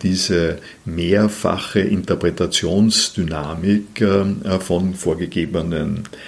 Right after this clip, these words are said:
Texten für heute auch noch interessant sein können. Wie hat das, äh,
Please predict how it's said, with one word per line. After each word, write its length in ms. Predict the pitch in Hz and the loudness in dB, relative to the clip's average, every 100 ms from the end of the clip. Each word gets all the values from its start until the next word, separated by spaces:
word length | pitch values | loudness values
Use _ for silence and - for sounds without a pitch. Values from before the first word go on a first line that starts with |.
| - - | -16 -10
Texten 720 | - 113 - - - 80 95 98 - - - | -2 0 0 -2 -2 -2 -4 -4 -12 -18 -6
für 160 | - 90 | -2 0
heute 380 | 82 98 101 85 | 2 2 2 2
auch 180 | 85 - | 0 0
noch 260 | 87 - | -6 -4
interessant 520 | 95 87 90 85 92 - | -4 -2 -2 0 -2 -2
sein 220 | 82 73 | -4 -6
können. 400 | 82 71 82 80 - - - - - | -8 -10 -12 -14 -20 -20 -20 -18 0
Wie 140 | 113 | 2
hat 240 | 113 - - | 2 2 0
das, 320 | 95 - - | 2 2 0
äh, 200 | - | 0